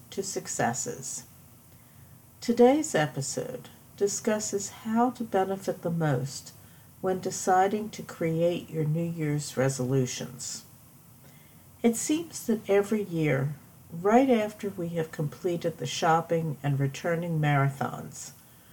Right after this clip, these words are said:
we are urged by sadistic do-gooders to scrap our habits, preparation, and perhaps even our lives,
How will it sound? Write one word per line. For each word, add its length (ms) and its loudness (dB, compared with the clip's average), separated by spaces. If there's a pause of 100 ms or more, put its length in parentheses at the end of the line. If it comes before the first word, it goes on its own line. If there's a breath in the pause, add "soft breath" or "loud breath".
(260 soft breath)
we 160 4
are 140 2
urged 540 6
by 160 4
sadistic 720 -2
do-gooders 840 0 (520 loud breath)
to 140 -2
scrap 560 2
our 140 10
habits, 760 0 (100)
preparation, 1040 4
and 160 0
perhaps 480 0
even 300 0
our 180 4
lives, 800 2